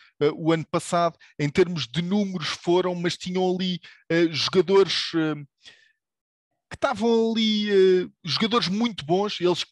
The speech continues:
dispensaram agora o, o Bradbury, ehm, mas acho que estes, eh, Giants, já neste primeiro ano, vão fazer aqui alguma moça, principalmente na divisão,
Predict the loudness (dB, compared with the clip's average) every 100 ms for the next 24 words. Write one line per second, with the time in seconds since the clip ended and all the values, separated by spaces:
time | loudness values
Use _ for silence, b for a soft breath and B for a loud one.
0 | -8 -2 -2 0 0 2 0 0 2 2
1 | 0 -2 -6 -6 -8 -8 -2 0 0 0
2 | 2 2 -2 B B B -2 2 4 2
3 | 2 -4 -14 -16 -20 _ _ _ _ _
4 | _ -20 _ -2 2 4 2 0 -2 -6
5 | -6 -4 -2 -2 0 0 0 -2 0 0
6 | 0 0 0 2 -2 -6 -6 -2 0 0
7 | 0 -4 -6 -4 0 0 2 0 -2 B
8 | B _ -4 0 0 2 2 0 0 2
9 | 2 0 -4 -2 0 0 -4 -6 -6 -6
10 | -4 -4 -4 -6 -6 -6 -6 -6 -4 -2